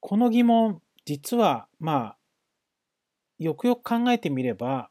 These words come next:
そう思ってしまうのもしょうがない、当然のことではないかというふうにも考えることができます。というのは、だって性教育について、こう、親の世代、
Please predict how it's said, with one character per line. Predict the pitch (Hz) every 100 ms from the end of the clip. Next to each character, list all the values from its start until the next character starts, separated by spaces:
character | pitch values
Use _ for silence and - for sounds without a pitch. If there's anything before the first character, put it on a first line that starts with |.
| -
そ | - 170
う | 214
思 | 233
っ | 247
て | - 147
し | -
ま | 135 139
う |
の | 123
も | 113
し | 104 -
ょ | -
う | 208
が | 214
な | 208
い、 | 110 _ _ _ _ _
当 | - 139 180
然 | 220
の | 220
こ | 214 208
と | 208
で | 185
は |
な | 135 143
い |
か | 135 -
と | 170
い |
う |
ふ | 190
う |
に | 202
も | 143 151 139
考 | - 127 127
え | 113
る |
こ | -
と | 110
が | 98
で | 98
き | 95 117
ま | 110
す。 | - - _ _ _ _ _ _ _ _ _ _
と | -
い |
う | 247
の | 156
は、 | 147 165 156 - _
だ | 185
っ | -
て | 139
性 | - - 233
教 | -
育 | - -
に | 151
つ | 139 147
い | 127
て、 | 143 147 135 - _ _ _ -
こ | 139 131 131 -
う、 | _ -
親 | 151 190
の | 208
世 | 208 202
代、 | 147 -